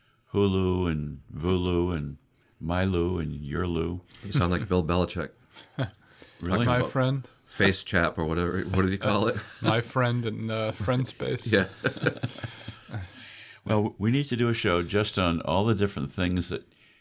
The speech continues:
Speaker 1: you look at on your television and what you really need and what you really don't need and how you can cut your cable bill. So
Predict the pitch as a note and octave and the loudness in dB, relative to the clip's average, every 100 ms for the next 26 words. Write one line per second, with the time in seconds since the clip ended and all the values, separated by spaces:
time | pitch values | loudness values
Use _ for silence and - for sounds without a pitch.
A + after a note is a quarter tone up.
0 | _ _ - F#2 F2 F2 G#2 G2 E2 E2 | _ _ -4 0 2 4 4 4 2 2
1 | E2 D#2+ - F#2 F2 D#2 D2 D#2 C2+ - | 2 0 0 0 0 0 -4 -6 -10 -6
2 | D2+ E2 - F2+ F2 E2+ D#2+ D#2+ E2+ D#2+ | -4 -4 -4 -2 0 0 0 2 0 0
3 | D#2 C#2+ D#2+ E2 D#2 D#2 D#2 C#2+ C#2 B1+ | -2 -2 -2 -2 -2 -2 -2 -2 -2 -4
4 | C2 E2+ F2 D#2 D#2 E2+ - - - C2+ | -4 -2 -2 -2 -6 -6 -8 -6 -2 0
5 | C#2 C2+ - - C#2+ | 0 -2 -4 -4 -6